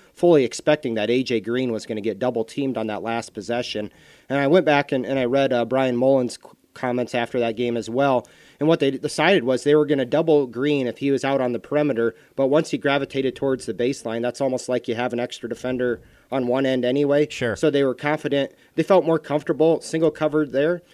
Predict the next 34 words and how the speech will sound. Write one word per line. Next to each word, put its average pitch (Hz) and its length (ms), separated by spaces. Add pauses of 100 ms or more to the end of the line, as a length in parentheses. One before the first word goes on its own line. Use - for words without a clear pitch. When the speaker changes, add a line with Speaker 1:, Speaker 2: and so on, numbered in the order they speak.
(300)
Speaker 1:
And 156 200
then 151 100
they 139 100
had 135 180
help 147 260
if 135 120
he 139 100
was 131 160
gonna 135 180
drive 131 320
inside. 135 400
That's 131 200
why 131 120
he 127 60
had 123 120
to 117 60
pull 131 240
up. 139 240 (400)
But 160 200
anyway, 151 420
the, 135 280
the 143 100
play 214 300
was, 156 220
uh, 123 300
kind 160 200
of 117 60
a 117 60
flare 151 280
screen 139 380
designed 131 440
for 117 100
Trey 139 260
Berhow, 127 500